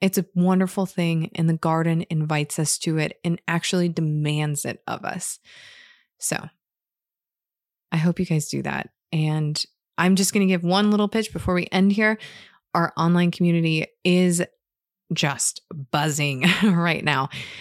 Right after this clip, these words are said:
full of questions. Some of the questions I'm gonna bring in here for the summer, but we switched up live events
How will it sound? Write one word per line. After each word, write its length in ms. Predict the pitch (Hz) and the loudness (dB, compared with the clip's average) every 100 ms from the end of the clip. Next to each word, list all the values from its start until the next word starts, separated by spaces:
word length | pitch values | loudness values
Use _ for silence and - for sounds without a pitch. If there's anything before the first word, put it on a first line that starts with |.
| - - | -20 -2
full 220 | 220 208 | 4 4
of 80 | 208 | 4
questions. 680 | 202 185 - 190 175 175 170 | 4 2 2 2 4 4 4
Some 100 | 185 | 2
of 60 | |
the 60 | 175 | 4
questions 280 | 180 170 170 | 2 2 2
I'm 60 | |
gonna 140 | 165 160 | 2 2
bring 220 | 165 165 | 2 2
in 80 | 160 | 2
here 340 | 151 170 170 | 2 2 2
for 80 | 175 | 2
the 100 | 170 | 0
summer, 340 | 165 160 151 - - - - | 0 2 0 -4 -18 -20 0
but 260 | 190 170 - | 2 2 2
we 100 | 190 | 2
switched 300 | - 247 262 | 2 2 2
up 140 | 254 | 2
live 200 | 220 208 | 2 4
events 440 | 202 190 202 226 | 4 4 4 2